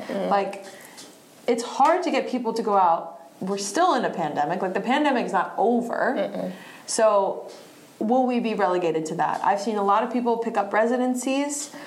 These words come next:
Speaker 2: where, like, maybe the first one is not well booked and then, like, the regulars start coming out. Like, that's a smart way of doing stuff. Um,
Speaker 1: Adele's residency just got canceled. Did you see?
Speaker 2: Girl, did I see? I was crying on the live. <laughs>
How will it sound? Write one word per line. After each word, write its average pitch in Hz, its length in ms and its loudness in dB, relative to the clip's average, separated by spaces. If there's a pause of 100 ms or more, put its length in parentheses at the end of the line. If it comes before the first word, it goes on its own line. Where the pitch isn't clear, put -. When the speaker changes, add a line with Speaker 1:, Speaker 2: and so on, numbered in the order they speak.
(180)
Speaker 2:
where, 180 380 2
like, 165 440 0
maybe 190 280 -2
the 202 80 -2
first 269 340 -2
one 269 480 2
is 202 160 0
not 202 400 -2
well 214 220 4
booked 208 340 0
and 185 140 -2
then, 170 140 -2
like, 160 220 -2
the 180 60 -6
regulars 185 420 0
start - 200 -4
coming 185 260 -4
out. 285 300 4
Like, 185 240 -2 (380)
that's 208 440 0
a 220 60 -4
smart 220 280 0
way 214 120 0
of 208 120 -2
doing 214 280 -2
stuff. 220 460 0 (100)
Um, 180 220 2
Speaker 1:
Adele's 240 280 0
residency 208 540 -2
just 190 180 -4
got 180 140 -4
canceled. 190 320 -6
Did 190 80 -4
you 202 80 -4
see? 208 260 -2 (400)
Speaker 2:
Girl, 214 140 -2
did - 160 -4
I - 80 0
see? 220 260 -4
I 247 80 2
was 247 160 0
crying 233 360 4
on 202 100 0
the 180 80 2
live. 247 500 6
<laughs> 539 640 6